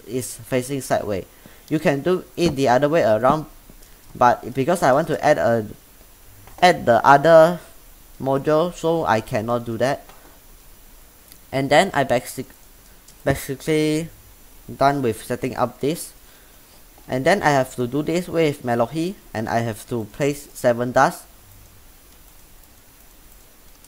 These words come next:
As you can see here, this is the block, so I have to place three, and this is the mist, I have to place twelve, so it's, uh, so it's quite,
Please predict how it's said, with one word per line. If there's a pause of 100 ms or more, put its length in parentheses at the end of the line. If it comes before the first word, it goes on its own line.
(300)
As
you
can
see
here,
this
is
the
block,
so
I
have
to
place
three,
and
this
is
the
mist, (320)
I
have
to (140)
place
twelve,
so
it's, (160)
uh, (580)
so
it's
quite,